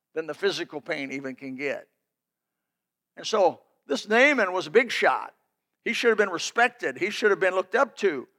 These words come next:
But he was looked down on because he had this horrible leprosy. But he heard about this guy Elisha, and we enter into him going to Elisha.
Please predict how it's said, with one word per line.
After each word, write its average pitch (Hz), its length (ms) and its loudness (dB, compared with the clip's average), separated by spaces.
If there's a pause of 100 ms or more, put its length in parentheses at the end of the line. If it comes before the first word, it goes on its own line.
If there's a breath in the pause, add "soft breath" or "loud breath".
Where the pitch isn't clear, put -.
(320)
But 143 100 -10
he 214 100 0
was 190 140 -2
looked 180 240 -2
down 226 360 4
on 147 260 2
because 143 200 -6
he 170 60 -4
had 165 140 0
this 160 100 -8
horrible 165 380 0
leprosy. 160 580 0 (580)
But 160 80 -8
he 180 60 0
heard 269 160 4
about 254 220 8
this 214 180 -2
guy 208 200 6
Elisha, 214 680 4 (720)
and 180 80 -6
we 190 140 -2
enter 226 260 2
into 247 300 0
him 220 240 -2
going 196 240 0
to 185 80 0
Elisha. 202 600 2